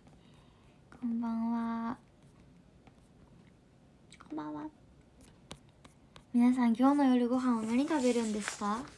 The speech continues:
亜美のお家はね、カツを食べます、今日は。なんで、なんか別に大会事とかはないんですけど、カツを食べます。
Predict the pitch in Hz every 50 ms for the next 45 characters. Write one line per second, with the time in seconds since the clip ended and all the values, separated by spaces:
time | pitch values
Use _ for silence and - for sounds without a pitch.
0 | - - - - - - - - - - - - - - - - - - - -
1 | - - - - - - - - - - - 262 262 254 240 233 233 226 226 -
2 | - - 240 240 233 - - - 233 233 226 226 226 233 233 226 220 214 247 -
3 | - - - - - - - - - - - - - - - - - - - -
4 | - - - - 311 320 311 - - 262 247 226 - 226 214 214 208 202 208 208
5 | - - - - 220 214 214 208 208 - - - - - 254 - - - - -
6 | - - - - - - - - - - - - - - - - - - - -
7 | 240 240 247 247 254 254 285 294 269 - - 240 247 254 254 226 226 254 254 -
8 | 277 269 269 262 269 294 320 320 311 - 311 302 294 294 294 302 277 269 254 -
9 | 214 214 214 208 220 240 262 269 262 226 233 226 233 - - 240 233 240 240 -
10 | 254 247 - 226 214 - 214 208 202 196 202 202